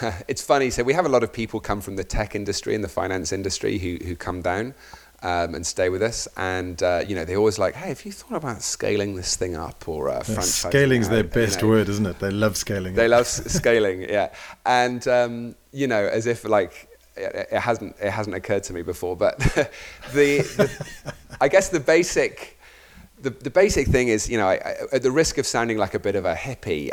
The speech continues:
Speaker 1: I kind of want to just have a really happy life, you know? And so I'm not saying that scaling up a business is necessarily a bad thing,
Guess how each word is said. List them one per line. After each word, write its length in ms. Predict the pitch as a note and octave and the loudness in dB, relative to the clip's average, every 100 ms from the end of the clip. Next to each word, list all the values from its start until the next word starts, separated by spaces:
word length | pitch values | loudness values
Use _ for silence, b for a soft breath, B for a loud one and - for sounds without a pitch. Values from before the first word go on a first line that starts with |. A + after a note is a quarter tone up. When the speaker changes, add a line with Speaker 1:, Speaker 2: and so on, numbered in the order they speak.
| - | -6
Speaker 1:
I 80 | F#2+ | -8
kind 320 | - F3+ F3 | -6 0 0
of 240 | C3+ - b b b b b _ _ - | 0 -4 b b b b b _ _ -16
want 440 | A#2 A2+ C3+ C3 | -6 0 0 0
to 300 | - - A2 | -6 0 0
just 320 | G2+ A2 F#2+ | -2 -6 -6
have 240 | - G#2+ F#2+ | -2 0 0
a 40 | |
really 340 | F#2+ G#2 G2+ F#2 | 0 0 0 -2
happy 420 | - G2 - G2 | -4 -6 -6 -4
life, 580 | G2 F#2+ E3 - - - | 0 2 0 -6 -16 -10
you 120 | B2 | -4
know? 320 | B2+ C3+ C#3+ - | 0 0 0 0
And 160 | B2 A#2+ | -2 -2
so 460 | - B2+ A#2+ A#2 A#2+ | 2 2 2 0 -2
I'm 120 | B2 | -4
not 140 | C3 | -4
saying 380 | - C3 A#2+ A#2 | -4 -2 -2 -2
that 100 | G#2+ | -4
scaling 500 | - - A2 G#2+ G#2 | -4 -2 0 2 -2
up 120 | G2 | -6
a 60 | G2 | -6
business 400 | G2+ G2 G2+ G2 | -4 -2 -4 -4
is 100 | F#2 | -4
necessarily 640 | F#2+ - - F#2+ G2 G#2 | -4 -4 -2 2 4 4
a 60 | G2+ | 2
bad 320 | G#2+ A2 - | 2 2 0
thing, 240 | C3+ D3+ | -4 -4